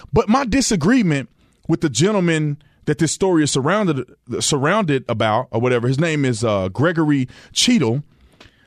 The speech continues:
I think that was the gentleman that the president was referring to. But at some point, he was a Trump supporter, right? He loved Trump. He, obviously, he was at the rally. And then he said at some point he had a change of heart, right? His breaking point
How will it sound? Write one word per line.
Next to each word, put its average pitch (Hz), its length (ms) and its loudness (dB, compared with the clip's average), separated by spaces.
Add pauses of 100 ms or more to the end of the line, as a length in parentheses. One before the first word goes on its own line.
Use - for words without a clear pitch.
(240)
I 147 100 -4
think 370 320 -4
that 247 120 0
was 185 140 -2
the 165 80 0
gentleman 160 440 0
that 135 300 -2 (120)
the 127 80 -4
president 147 420 0
was 113 180 -4
referring 156 460 -2
to. 107 340 -2 (680)
But 165 120 2
at 156 80 0
some 302 340 0
point, 180 440 -2
he 180 100 2
was 156 160 0
a 143 60 0
Trump - 260 -6
supporter, 151 540 0 (520)
right? 147 320 0
He 131 160 0
loved 139 280 0
Trump. 156 400 -4
He, 104 180 -14
obviously, 123 320 -4
he 135 80 2
was 127 140 -2
at 131 120 -2
the 135 80 0
rally. 151 480 0 (380)
And 147 140 0
then 170 100 2
he 170 100 2
said 185 280 0
at 147 100 0
some 233 280 -2
point 208 280 0
he 170 100 0
had 151 120 0
a - 20 -2
change 160 300 0
of 143 80 -2
heart, 131 300 0
right? 113 300 -2 (240)
His 190 200 0
breaking 208 340 2
point 196 440 0